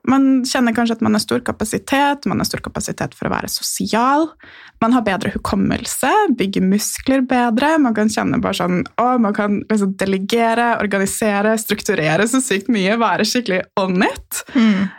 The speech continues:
Speaker 1: Så sånn som livene de fleste av oss lever i dag er strukturert, da,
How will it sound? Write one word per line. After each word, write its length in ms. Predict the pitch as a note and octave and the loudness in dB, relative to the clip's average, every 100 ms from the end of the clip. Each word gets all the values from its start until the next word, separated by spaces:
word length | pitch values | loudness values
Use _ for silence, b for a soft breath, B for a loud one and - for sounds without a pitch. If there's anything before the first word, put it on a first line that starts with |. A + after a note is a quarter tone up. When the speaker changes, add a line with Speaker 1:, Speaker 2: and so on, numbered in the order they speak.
| - | -12
Speaker 1:
Så 320 | - - C4+ B3 B3+ C4 - - _ _ _ _ _ - | -8 -2 0 2 2 0 -2 -8 _ _ _ _ _ -10
sånn 380 | - B3 G#3 G3+ | -2 0 2 2
som 380 | - A#3+ A#3+ B3 A#3 - _ _ _ _ _ G#3+ | 0 2 4 4 2 -6 _ _ _ _ _ 0
livene 420 | G#3+ F#3+ F#3 G#3 | 2 2 0 0
de 120 | G#3 | 0
fleste 320 | A3+ A3 - | -2 -2 -4
av 100 | - | -2
oss 220 | F#3+ G3 - | -2 -2 -2
lever 460 | F3+ F3 F#3+ F#3+ G3 _ _ _ _ | 0 -2 -2 -2 -4 _ _ _ _
i 60 | G3 | -2
dag 280 | F#3+ F3+ F#3+ - | 0 0 -2 -2
er 300 | F#2+ F#2 F2+ - _ _ _ | -2 -2 -4 -12 _ _ _
strukturert, 540 | - - A#3 D4 G4 | -6 -2 0 2 0
da, 80 | - | -2